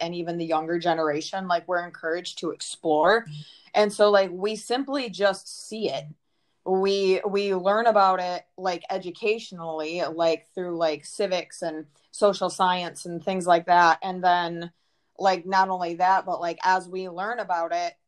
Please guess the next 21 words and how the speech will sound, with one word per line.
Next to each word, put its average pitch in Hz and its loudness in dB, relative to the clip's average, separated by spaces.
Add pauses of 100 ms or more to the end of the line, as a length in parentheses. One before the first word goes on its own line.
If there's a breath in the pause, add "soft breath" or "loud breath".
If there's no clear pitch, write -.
because 190 -4
we 190 -8
have 180 -2
the 175 -12
knowledge 175 -2 (100)
of 180 -4
it, 214 -2 (120)
we 180 -4
see 185 -8
it 214 -2
and 175 -12
we 175 -8
can 165 -8
identify 160 2
it, - 2 (400 soft breath)
and 196 0
we 185 4
can 185 -2
identify 180 2
the 170 -4
injustice. 165 -6